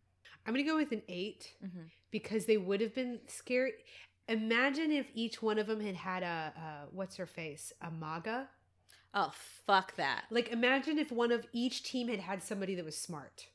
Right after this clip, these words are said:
Speaker 2: Oh, yeah.
Speaker 1: That, to me, that would have bumped him up.
Speaker 2: Yeah, that's
Speaker 1: Um,
Speaker 2: true.
Speaker 1: but they were all dumb.
Speaker 2: Yeah.
Speaker 1: And so I'm gonna give 'em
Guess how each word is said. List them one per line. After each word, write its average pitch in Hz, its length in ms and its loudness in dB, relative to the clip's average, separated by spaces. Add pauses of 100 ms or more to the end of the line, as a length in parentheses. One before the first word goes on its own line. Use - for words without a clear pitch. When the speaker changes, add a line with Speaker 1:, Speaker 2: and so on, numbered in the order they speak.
(140)
Speaker 2:
Oh, 175 120 -10
yeah. 139 120 -8 (320)
Speaker 1:
That, 226 300 4 (520)
to 220 120 0
me, 220 280 2
that 214 120 4
would 190 80 0
have 151 140 -4
bumped 190 280 -4
him 170 120 -6
up. - 160 -12 (140)
Speaker 2:
Yeah, 170 400 -2
that's 175 300 0
Speaker 1:
Um, 156 60 -4
Speaker 2:
true. 151 200 -2 (260)
Speaker 1:
but 220 160 0
they 233 60 4
were 220 200 2
all 196 200 0
dumb. 170 420 -8 (360)
Speaker 2:
Yeah. 180 200 -4 (800)
Speaker 1:
And 180 460 0
so 180 460 2
I'm 180 140 0
gonna 180 160 0
give 170 180 -2
'em 160 340 -4